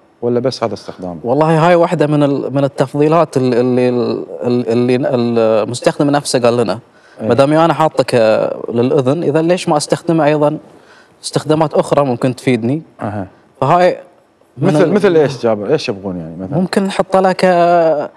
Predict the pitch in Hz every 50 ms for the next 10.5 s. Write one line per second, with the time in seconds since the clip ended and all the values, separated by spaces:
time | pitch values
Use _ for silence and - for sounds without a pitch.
0 | _ - - _ _ _ _ _ - - 120 156 151 143 147 - - - - -
1 | 175 170 - 180 - - 175 175 185 170 160 151 151 170 170 165 208 185 160 139
2 | 123 120 120 117 104 139 139 - _ _ _ _ _ _ _ _ - 95 107 139
3 | 139 143 147 139 170 165 165 160 170 - 170 165 156 170 175 170 160 156 147 160
4 | 160 - - 175 165 160 165 156 156 160 156 - 175 170 170 156 - - _ _
5 | _ _ _ - 120 127 - 135 127 123 147 151 156 160 165 147 135 131 135 151
6 | 143 - - 123 113 110 - - - _ - 85 87 67 67 - 80 78 73 65
7 | 67 - - - - - 165 165 - - - 165 151 139 131 - - 139 131 147
8 | 135 120 131 135 127 120 160 165 156 175 190 180 - - 175 165 156 156 156 151
9 | - 165 151 143 - 160 147 139 - - 151 151 160 165 185 185 185 180 175 165
10 | 156 156 175 170 180 175 160 156 151